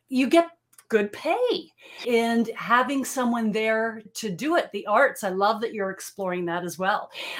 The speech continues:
Uh, I used to work in finance, and you're absolutely right. You can make a huge income in finance,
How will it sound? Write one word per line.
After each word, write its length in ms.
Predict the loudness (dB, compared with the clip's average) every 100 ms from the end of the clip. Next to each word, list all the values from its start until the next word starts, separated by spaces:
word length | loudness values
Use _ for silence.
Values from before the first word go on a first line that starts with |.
| 2
Uh, 120 | 4
I 40 | 2
used 180 | -4
to 40 | -6
work 140 | -6
in 80 | -4
finance, 480 | 0 2 2 0 -4
and 100 | -2
you're 140 | 0
absolutely 600 | 0 0 -2 -6 -4 -4
right. 340 | 0 0 -2 -8 _ _ _ _
You 100 | -8
can 120 | 0 0
make 140 | 0
a 60 | -6
huge 360 | -4 0 2
income 400 | 2 2 4 2
in 100 | 2 2
finance, 640 | 2 2 2 0 -2 -8